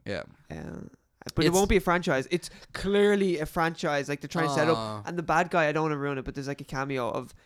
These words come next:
Speaker 2: an actor that you would not expect to be in it.
Speaker 1: Oh,
Speaker 2: You're
Speaker 1: really?
Speaker 2: like, "What the fuck?" I tell you
Speaker 1: Like
Speaker 2: off
Speaker 1: Mahershala Ali or, uh, Christoph Waltz, someone, like, who's really famous and a really good
Speaker 2: Yeah,
Speaker 1: actor.
Speaker 2: no, a
Speaker 1: Yeah,
Speaker 2: really
Speaker 1: yeah.
Speaker 2: good actor,
Speaker 1: Oh,
Speaker 2: and,
Speaker 1: really?
Speaker 2: and a, a really good actor that you would say, "No way would he be in that," because he's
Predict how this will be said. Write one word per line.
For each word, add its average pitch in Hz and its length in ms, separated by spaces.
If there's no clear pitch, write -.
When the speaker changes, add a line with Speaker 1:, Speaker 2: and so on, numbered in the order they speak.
Speaker 2:
an 147 140
actor 151 320
that 139 160
you 139 160
would 135 160
not 147 220
expect - 480
to 165 60
be 139 160
in 120 80
it. 92 120
Speaker 1:
Oh, 196 140
Speaker 2:
You're 120 100
Speaker 1:
really? 127 120
Speaker 2:
like, - 60
"What 160 180
the 151 60
fuck?" - 340
I 147 40
tell 170 180
you 175 80
Speaker 1:
Like 151 80
Speaker 2:
off 151 160
Speaker 1:
Mahershala 151 400
Ali 151 380
or, 127 280
uh, 113 220
Christoph 131 460
Waltz, 131 420
someone, 151 260
like, 123 220
who's 117 200
really 120 200
famous 123 460
and 113 80
a - 20
really 117 180
good 110 140
Speaker 2:
Yeah, 117 240
Speaker 1:
actor. 139 240
Speaker 2:
no, 208 160
a - 40
Speaker 1:
Yeah, - 60
Speaker 2:
really 269 180
Speaker 1:
yeah. 277 40
Speaker 2:
good 233 140
actor, 170 340
Speaker 1:
Oh, 120 60
Speaker 2:
and, 226 220
Speaker 1:
really? 143 140
Speaker 2:
and 208 160
a, 190 200
a - 20
really 233 320
good 208 140
actor 190 260
that 170 160
you 175 100
would 175 140
say, 156 400
"No 185 320
way 175 240
would 156 140
he 156 80
be 147 180
in 156 80
that," 135 220
because 147 380
he's 160 180